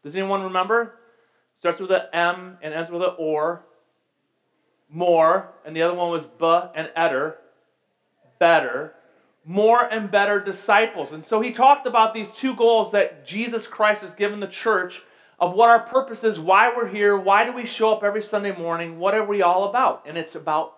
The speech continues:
more and better. And this morning, we're gonna be talking about this interesting place where these two kind of cross section, they kind of cross paths.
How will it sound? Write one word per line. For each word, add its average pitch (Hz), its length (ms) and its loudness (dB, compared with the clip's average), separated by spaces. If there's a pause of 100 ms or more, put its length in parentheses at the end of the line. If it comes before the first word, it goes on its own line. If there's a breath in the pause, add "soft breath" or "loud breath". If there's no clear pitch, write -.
more 156 380 -4
and 165 120 -10
better. 202 200 -2
And 151 120 -10
this 175 200 -16
morning, 208 500 -2 (460)
we're 233 140 -10
gonna 302 100 -4
be 285 80 -6
talking 226 460 2
about 165 440 0 (360 soft breath)
this 180 340 -8 (140)
interesting 226 520 -8
place 196 400 -2
where 180 100 -8
these 175 280 -10
two 202 200 -10
kind 185 220 -6
of 160 140 -6 (320)
cross 156 720 -2
section, 143 520 -8
they 127 120 -8
kind 165 180 -8
of 139 140 -12
cross 180 480 -4
paths. - 560 -2